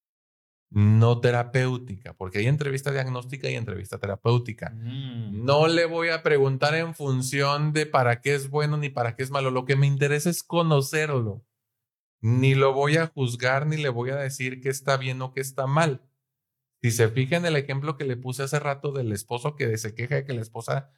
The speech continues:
Speaker 1: no le hace caso, no le dije está bien o está mal. Yo le pregunté,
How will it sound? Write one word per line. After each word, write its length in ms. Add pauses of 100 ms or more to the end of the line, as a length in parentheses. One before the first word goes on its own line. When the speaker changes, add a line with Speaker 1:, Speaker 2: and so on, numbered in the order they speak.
(120)
Speaker 1:
no 140
le 100
hace 220
caso, 520 (300)
no 180
le 100
dije 180
está 200
bien 120
o 40
está 180
mal. 180
Yo 100
le 100
pregunté, 760